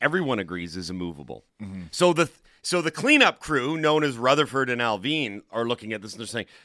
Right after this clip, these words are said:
Speaker 1: you know, not only the years of mismanagement, at the very end, they doubled down and made a series of really, really hamstringing moves
Speaker 2: Yeah.
Speaker 1: that we've gotta try and clean up, which is, again, if you wanna start connecting the dots, connect the dots to the last few deals of the Benning era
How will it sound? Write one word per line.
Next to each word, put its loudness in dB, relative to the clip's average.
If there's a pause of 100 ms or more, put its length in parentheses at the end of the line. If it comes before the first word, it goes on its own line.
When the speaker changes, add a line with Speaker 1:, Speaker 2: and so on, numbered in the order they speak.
(540)
Speaker 1:
you -4
know, -4 (160)
not 4
only -2 (280)
the -4
years 2
of -4
mismanagement, -6 (100)
at 2
the -4
very 6
end, 2
they 0
doubled 2
down 4
and -2
made 0
a -4
series -4
of -10 (120)
really, 0
really -2
hamstringing -2
moves -4
Speaker 2:
Yeah. -10
Speaker 1:
that -4
we've -2
gotta 2
try -4
and -4
clean -6
up, -2
which -12
is, -12
again, 2 (260)
if -20
you -12
wanna -6
start -4
connecting -2
the -2
dots, 4 (200)
connect -4
the -2
dots 2
to -20
the -6
last 0
few -10
deals -4
of -14
the -10
Benning 0
era 0